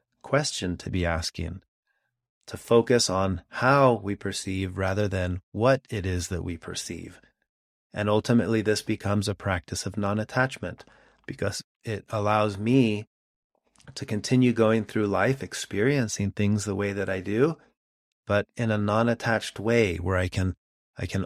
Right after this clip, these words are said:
always remember that, um, the way things seem to me is not the way things actually are. And it's very simple for me to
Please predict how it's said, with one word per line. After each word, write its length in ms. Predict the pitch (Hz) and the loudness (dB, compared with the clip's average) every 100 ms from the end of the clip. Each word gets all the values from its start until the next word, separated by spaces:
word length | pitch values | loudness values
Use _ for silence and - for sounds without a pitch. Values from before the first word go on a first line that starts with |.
| - | -2
always 420 | 113 117 123 123 | 2 4 4 4
remember 540 | 113 110 110 123 110 92 | 2 2 4 4 4 2
that, 220 | 87 85 _ _ _ _ - | -2 -4 _ _ _ _ -8
um, 400 | 90 87 82 - | -4 -2 -4 -8
the 200 | 113 98 | -6 -4
way 300 | 90 104 120 | 0 0 0
things 480 | 117 - 117 117 110 | 0 0 2 2 -2
seem 540 | - - - 143 151 139 | -6 -4 2 2 0 -2
to 140 | 113 | -4
me 420 | 104 101 107 131 - _ _ - | -2 -2 -2 -4 -10 _ _ -8
is 180 | 98 | -4
not 300 | 104 107 123 | 0 0 0
the 120 | - 113 | 0 2
way 220 | 107 110 | 2 2
things 440 | - 104 107 104 - | 0 0 0 0 -4
actually 540 | 110 95 - 104 101 | -6 -4 -6 -4 -2
are. 400 | 120 127 85 85 - _ _ _ _ _ - | 0 0 -2 -6 -16 _ _ _ _ _ -6
And 440 | 113 104 101 98 - _ _ _ _ - | 0 2 2 0 -6 _ _ _ _ -10
it's 140 | 98 | -10
very 380 | 92 113 135 143 | -2 2 4 4
simple 460 | - 110 92 98 98 | 2 0 0 -2 -4
for 160 | 101 | -2
me 160 | 101 101 | 0 -2
to 320 | - 92 90 | -2 -2 -2